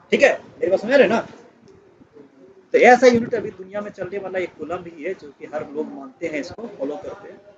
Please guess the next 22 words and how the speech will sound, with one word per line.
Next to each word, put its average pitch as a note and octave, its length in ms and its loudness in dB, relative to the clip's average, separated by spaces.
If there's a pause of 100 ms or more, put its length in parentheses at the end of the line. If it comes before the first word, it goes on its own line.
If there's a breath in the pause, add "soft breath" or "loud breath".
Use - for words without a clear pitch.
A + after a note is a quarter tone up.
(240)
लेकिन A#3+ 220 6
other A#3+ 240 10
भी A3 120 2
यूनिट G3 280 -2 (160)
थे, E3 120 4
जैसे - 520 -10
कि E3+ 100 -4
एक - 140 -6
पहला D#3+ 200 0
हो D#3 100 2
गया C#3+ 120 -2
फैराडे, C#3+ 600 -4 (440)
दूसरा - 260 0
है D#3+ 180 0
हमारा D3 260 -4
स्टेट D#3+ 480 -2
कूलम, C#3+ 280 -4 (540)
तीसरा F3+ 340 2
है E3+ 60 4
हमारा, C#3+ 340 -2
अ, C3 460 -8 (120)
ये B2 180 -16